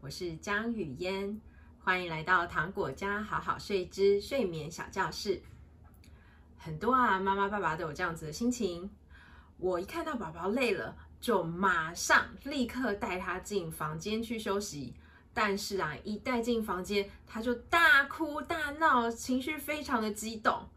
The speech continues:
只要啊，我那时候把他带离他的房间，马上心情就变得很好。可是我明明知道他很累，很需要睡觉啊，为什么他还这么抗拒呢？嗯，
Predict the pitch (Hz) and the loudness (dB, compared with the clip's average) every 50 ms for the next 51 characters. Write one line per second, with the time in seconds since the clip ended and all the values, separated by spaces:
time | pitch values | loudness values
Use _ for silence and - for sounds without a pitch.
0 | - - - - - - - - - - - 170 160 143 147 196 202 180 165 123 | -20 -20 -20 -20 -20 -20 -20 -18 -12 -10 -8 -8 -6 -4 0 4 4 4 4 2
1 | - - - - 160 151 143 170 220 240 220 - - 160 160 - 208 190 - - | -2 -4 -6 -8 -8 -6 -4 -2 0 0 0 -2 -4 -6 -6 -6 -6 -6 -6 -6
2 | - - - - - - 202 190 165 156 147 160 156 151 156 151 - 123 113 87 | -10 -14 -14 -10 -6 -4 -2 -2 -2 -4 -6 -8 -8 -8 -10 -8 -8 -10 -10 -10
3 | - - 160 151 151 160 - - - - - - - - - - - - - 208 | -10 -10 -8 -8 -8 -10 -12 -18 -20 -20 -20 -20 -20 -20 -20 -20 -10 2 6 6
4 | 185 156 156 - - 254 240 - - - - 185 180 165 - 147 139 147 - 170 | 6 6 6 6 6 6 6 6 2 -6 -8 -8 -8 -6 -8 -8 -10 -8 -8 -6
5 | 147 131 131 - 135 123 131 143 151 - - - - - - - - - - - | -6 -6 -8 -10 -10 -12 -12 -12 -12 -10 -10 -10 -12 -14 -20 -20 -20 -20 -20 -20
6 | - - - - - - - 262 415 415 302 277 262 262 285 302 269 294 330 339 | -20 -20 -20 -20 -12 -6 -2 0 2 2 4 2 2 0 0 -2 -2 0 2 4
7 | 330 330 320 294 285 269 185 156 165 214 247 233 214 208 160 160 - 233 233 233 | 4 4 2 0 0 0 -2 0 2 4 4 4 4 2 0 0 0 0 0 2
8 | 226 233 247 220 - - 220 202 185 180 170 175 175 175 - - - - - - | 2 0 0 0 0 0 2 2 2 2 2 0 -2 -4 -8 -12 -18 -20 -14 -4
9 | - 339 339 320 269 - - 165 147 147 147 - 196 190 185 175 175 - - 294 | 2 2 2 2 2 -2 -4 -4 -4 -4 -6 -6 -8 -8 -6 -8 -6 -6 -2 0
10 | 262 220 208 220 247 226 185 185 190 - 202 196 180 175 160 156 151 143 160 170 | 0 0 0 0 -2 -2 -2 -2 -4 -4 -4 -4 -2 -2 -4 -6 -6 -6 -8 -12
11 | - - - - - - - - - - - - - - - - - - - 160 | -14 -18 -20 -20 -20 -20 -20 -20 -20 -20 -20 -20 -20 -20 -20 -20 -14 -10 -8 -6
12 | 160 143 131 | -6 -6 -8